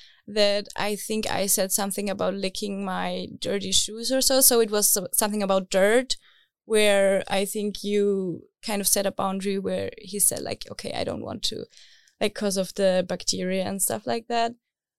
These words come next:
Um, so we had something like this where I'm gonna accept it, um, that people are not willing to do. But apart from that,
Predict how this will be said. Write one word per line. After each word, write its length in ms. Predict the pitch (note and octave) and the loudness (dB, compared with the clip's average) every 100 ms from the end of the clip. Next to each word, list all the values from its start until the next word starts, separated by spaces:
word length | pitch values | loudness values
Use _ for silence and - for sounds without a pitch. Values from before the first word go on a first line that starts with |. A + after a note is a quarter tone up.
| - | -2
Um, 680 | G#3 G#3 G3+ G3+ G3 F#3+ - _ _ _ _ - - _ | 2 4 4 2 0 -4 -10 _ _ _ _ -20 -20 _
so 640 | - G#3+ G3+ G3 F#3+ - _ _ | -2 2 4 2 0 -4 _ _
we 100 | G#3+ | -14
had 340 | F#3+ F#3+ G3 G3 | -8 -4 -4 -4
something 380 | G#3 G3 G3+ G3 | -6 -6 -6 -2
like 260 | F#3+ - | -4 -2
this 500 | - F#3 G#3+ - - - | 0 2 4 4 2 -2
where 300 | G3+ G3 F#3 | -2 2 2
I'm 140 | F3+ F#3+ | 2 0
gonna 200 | F#3 F3+ F3 | 0 -2 -6
accept 640 | F#3+ - - G3 F#3 - | -4 2 2 0 -4 -4
it, 400 | A#3 B3 B3+ - D4 A3+ | -2 -2 -4 -10 -12 -6
um, 520 | G#3 G#3 G#3 G#3+ G3+ _ _ _ _ - | -2 -2 -2 -4 -8 _ _ _ _ -6
that 680 | G#3 G3+ G3 F#3+ G3 - - - - _ _ | 2 4 4 2 -2 -4 -4 -4 -12 _ _
people 220 | A#3 G#3 G#3 | -6 -4 -4
are 80 | |
not 140 | G#3 G#3 | -4 -4
willing 300 | G#3+ G#3+ G#3+ | -4 -4 -4
to 120 | G#3+ | -6
do. 340 | G3+ G#3+ A#3 B3+ - - - - _ _ _ - | -4 -4 -4 -6 -14 -20 -20 -20 _ _ _ -6
But 120 | B3 | 0
apart 380 | C4 - - C#4+ | 0 0 0 0
from 280 | - F4 C#4+ | 2 2 4
that, 240 | C4 D4+ | 4 2